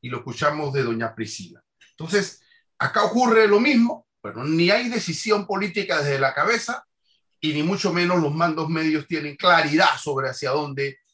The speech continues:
deben decantarse las políticas públicas en este sentido. Hay una deficiencia clara. Las razones las tenemos muy claras. Hay una casta de mercaderes inescrupulosos que no han pasado del mercantilismo a una economía más humana,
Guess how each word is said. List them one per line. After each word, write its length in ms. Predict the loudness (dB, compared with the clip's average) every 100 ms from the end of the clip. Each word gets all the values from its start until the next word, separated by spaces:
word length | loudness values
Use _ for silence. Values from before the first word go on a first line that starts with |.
| _
deben 600 | -2 0 2 0 -4 -10 _ _
decantarse 720 | -6 -2 -2 0 2 0 0
las 160 | -2 -4
políticas 540 | -8 -12 -12 -10 -12
públicas 400 | -10 -12 -10 -12
en 100 | -12
este 160 | -16 -18
sentido. 380 | -18 -14 -10 -4
Hay 80 |
una 160 | 0 2
deficiencia 880 | 0 -2 -6 -4 -2 -2 -4 -8 -4
clara. 340 | -2 -2 -4 -16 _ -8
Las 200 | -2 0
razones 500 | 0 2 2 0 -2
las 120 | -4
tenemos 380 | -6 -6 -4 -4
muy 240 | -2 -2 0
claras. 380 | 0 2 2 -2 _ _ -6
Hay 160 | -4
una 200 | -2 0
casta 380 | 2 2 2 0
de 60 | -2
mercaderes 580 | -6 -2 -2 -2 -4
inescrupulosos 920 | -6 -10 -10 -8 -6 0 2 2 -2 -6 _ _
que 160 | -2 2
no 120 | 4
han 200 | 2 2
pasado 460 | 2 4 4 4 4
del 140 | 0
mercantilismo 960 | -4 -4 -4 -4 -4 -2 0 0 -4 -12 -20 -10 0
a 160 | 2
una 300 | 4 2 2
economía 800 | 0 -2 -2 -2 -2 -2 -2 -4 2
más 280 | 4 4
humana, 580 | 0 2 2 2 0 -4